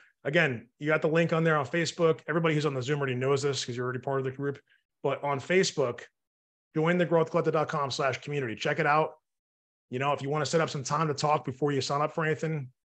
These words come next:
before you sign up for that, go to join the growth collective dot com. You'll get to know, you know, how to do that. You'll see testimonials, and there's more coming. There's constantly testimonials coming. It's amazing. It's, it's because people are taking action. Thank you to my clients. Thank you to the members of the Growth Collective. You guys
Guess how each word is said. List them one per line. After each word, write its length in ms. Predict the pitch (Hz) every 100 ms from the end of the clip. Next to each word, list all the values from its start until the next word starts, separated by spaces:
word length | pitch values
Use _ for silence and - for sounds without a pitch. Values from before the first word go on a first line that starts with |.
| -
before 240 | 127 143 143
you 60 |
sign 140 | 135 127
up 60 |
for 80 | 123
that, 240 | 156 156
go 160 | 143 147
to 160 | 139 127 _ -
join 220 | 143 143 131
the 80 |
growth 200 | 139 170
collective 220 | 147 131 131
dot 140 | 120
com. 280 | 131 127 127
You'll 120 | 123
get 140 | 131
to 60 | 131
know, 380 | 131 131 123 113 -
you 80 | 123
know, 60 |
how 60 | 123
to 80 | 117
do 100 | 120
that. 260 | 123 87 - _ -
You'll 80 | 160
see 180 | - 196
testimonials, 1080 | - 202 - 170 175 180 131 104 - - _ _ _ _ -
and 80 | 175
there's 160 | 170
more 240 | 165 180 175
coming. 300 | 165 160 135
There's 160 | 131
constantly 420 | - 170 165 165 139
testimonials 480 | 135 147 143 127
coming. 220 | - 131 117
It's 160 | 113
amazing. 340 | 139 147 117 101
It's, 120 | -
it's 180 | 160 131
because 320 | 180 180 185
people 600 | - 196 196 147 165 165 _ _ _ 165
are 80 |
taking 420 | 160 165 170 160 -
action. 480 | 151 151 - 104 - _ _ _ _
Thank 260 | 190 202 196
you 140 | 139
to 100 | 139
my 120 | 143
clients. 420 | 131 165 147 104 -
Thank 240 | 175 170
you 80 | 196
to 100 | 185
the 80 | 151
members 420 | 156 170 170 151
of 60 |
the 80 | 139
Growth 160 | 143 151
Collective. 180 | 123 135
You 100 | 170
guys 340 | 175 175